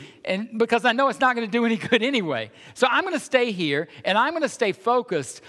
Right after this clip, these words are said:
on this work that I have to do. I have important work to do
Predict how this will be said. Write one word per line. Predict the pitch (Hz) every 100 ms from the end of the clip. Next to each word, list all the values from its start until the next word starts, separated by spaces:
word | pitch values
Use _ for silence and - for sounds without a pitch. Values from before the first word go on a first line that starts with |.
| -
on | 180 190
this | 180 -
work | 156 190 147 - - -
that | 160
I | 160
have | 156 156 151
to | 143
do. | 147 135
I | 156
have | 185 233
important | 208 151 - 277 269 226 214
work | 220 220
to | 185
do | 151 190 156 117